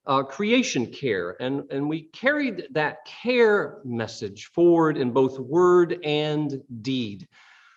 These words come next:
Well, this morning and for the three Sundays to follow, we're going to center on another aspect of creation, this time in the creating, in the making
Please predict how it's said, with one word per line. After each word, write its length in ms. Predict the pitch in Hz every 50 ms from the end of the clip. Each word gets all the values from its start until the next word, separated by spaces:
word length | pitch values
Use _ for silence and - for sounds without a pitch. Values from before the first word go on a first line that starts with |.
| _ _ -
Well, 100 | 160 165
this 140 | 165 170 185
morning 520 | 202 247 311 320 302 226 175 160 156 160
and 240 | - 151 143 147 143
for 200 | - 170 160 151
the 160 | 143 147 139
three 260 | 143 - 214 226 202
Sundays 480 | 156 - - 202 190 185 175 160 135 156
to 100 | 151 131
follow, 480 | - - 190 196 214 214 196 170 151
we're 180 | 139 135 135 139
going 400 | 135 160 220 294 320 320 285 233
to 60 | 147 -
center 520 | - - - 214 233 214 - 147 147 143
on 380 | 139 143 143 147 147 151 147 -
another 760 | 151 151 151 160 165 170 190 240 262 220 151 110 104 104 - _ _ _ _ _ -
aspect 680 | 131 123 113 - - - - 120 101 87 - - - - -
of 200 | 113 107 - -
creation, 640 | - - 113 107 107 107 107 - - 135 131 131 127 - - - _ _ _ -
this 260 | 147 233 254 - -
time 580 | - - 170 156 147 147 147 147 147 147 147 - - - _ _ -
in 580 | 190 196 196 185 175 165 135 120 113 101 - - - - _ _ _ -
the 220 | 107 104 131 123
creating, 760 | - - - 143 123 117 117 113 101 98 87 80 78 78 - _ _ _ _ _ -
in 120 | 131 139 143
the 80 | 143
making 440 | 135 147 151 147 147 160 139 127